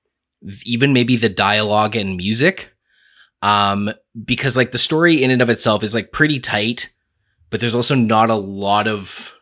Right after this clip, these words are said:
story there that I think you could drag it out to an hour and a half plus for a modern audience. And the thing that is most endearing about this film is the,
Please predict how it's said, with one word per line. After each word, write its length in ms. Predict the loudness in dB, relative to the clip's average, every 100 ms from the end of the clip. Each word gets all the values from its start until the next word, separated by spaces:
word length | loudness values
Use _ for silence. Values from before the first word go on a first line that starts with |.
| _ -2
story 760 | 2 2 2 2 2 2 0
there 360 | 0 0 0 0
that 160 | -2
I 60 | -4
think 180 | -6 -8
you 80 | -8
could 180 | -8
drag 400 | -8 -6 -4 -4
it 100 | -4
out 380 | -2 -2 -2 -6 -12 _ _ _ _ -8
to 400 | -2 0 0 0
an 100 | 2
hour 220 | 2 2
and 80 | 0
a 40 |
half 340 | 0 -2 -2 -6
plus 460 | -2 0 0 -2 -4
for 140 | -4
a 40 | 0
modern 260 | 0 0
audience. 540 | 0 2 0 -2 -4 -8 _ _ _ _ _
And 300 | 0 2 2
the 140 | 0 -2
thing 260 | -2 -2
that 120 | 0 0
is 180 | -2
most 680 | 0 2 2 2 0 -2 -8 _ _ _ _ _ _ _ _ _ _ -2
endearing 580 | 0 0 -2 0 2 2
about 240 | 0 -2
this 180 | -2 -2
film 420 | -2 -4 -4 -8 -4
is 320 | 0 0 -2
the, 160 | -8